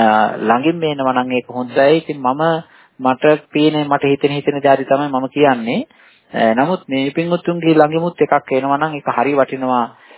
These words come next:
ඒක දැනගන්න. අනිත් එක අපේ මේ තව කල්යාණ මිත්‍රයෙක් ඉන්න මේ කෝග්ගලගේ, මහත්තයා ඇවිල්ලා ඉන්නවා. එතුමාත් මම හිතන්නේ මේ, අදහසක්, දරාවි. අපි හරිම හොඳයි. අනිත් එක ණය ක්‍රමේ.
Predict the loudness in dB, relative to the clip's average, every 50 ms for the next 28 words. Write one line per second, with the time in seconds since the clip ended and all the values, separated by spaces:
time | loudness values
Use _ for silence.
0 | _ _ _ -2 0 2 2 4 4 4 2 2 2 -2 -6 -6 -6 -2 0 2
1 | 2 2 2 2 2 0 2 2 2 2 2 0 0 0 0 0 -2 -4 -2 -2
2 | 0 0 0 0 0 -2 -2 -2 -4 -6 -8 -8 -8 -10 -12 _ _ -10 -6 -2
3 | 0 0 0 2 0 -2 -2 0 -4 -4 -4 -8 -14 _ -6 -6 -6 -6 -6 -10
4 | -10 -8 -8 -8 -8 -6 -4 -2 -2 0 2 4 4 4 4 4 2 2 0 -4
5 | _ _ _ _ _ _ -20 -20 -20 _ _ -10 -6 -6 -4 -2 0 0 0 -2
6 | -2 0 2 2 4 4 4 2 2 0 0 0 2 0 0 0 -2 -4 -2 -2
7 | 0 0 0 0 0 -2 -2 -2 -4 -6 -6 _ -6 -2 0 0 0 0 -4 -8
8 | -4 -4 -4 -4 -2 0 0 0 2 0 -2 -2 -2 0 0 0 0 -2 -4 -8
9 | -12 -10 -6 -2 0 2 2 2 2 2 2 2 2 2 0 -2 -6 -4 -4 0
10 | 2 2 4 4 4 2 2 2 0 0 -2 -4 -6 -4 -4 -4 -4 -4 -6 -6
11 | -2 0 2 4 4 2 0 -4 _ _ _ _ _ _ _ _ _ _ _ _
12 | _ _ _ _ _ _ _ _ _ _ _ -6 -2 0 0 0 0 -2 -2 -4
13 | -4 -4 -2 0 0 0 0 0 -2 0 0 2 2 2 0 0 -2 -4 -4 -4
14 | -6 -12 -14